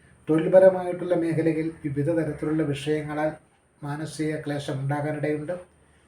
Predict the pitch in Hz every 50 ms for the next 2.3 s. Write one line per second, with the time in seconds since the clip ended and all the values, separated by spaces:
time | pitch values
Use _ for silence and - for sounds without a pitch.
0 | _ _ _ - - - 170 160 165 170 190 185 185 185 180 180 180 - 175 165
1 | - - 151 143 156 156 160 165 160 165 165 160 165 165 160 139 147 160 151 -
2 | 170 160 175 190 196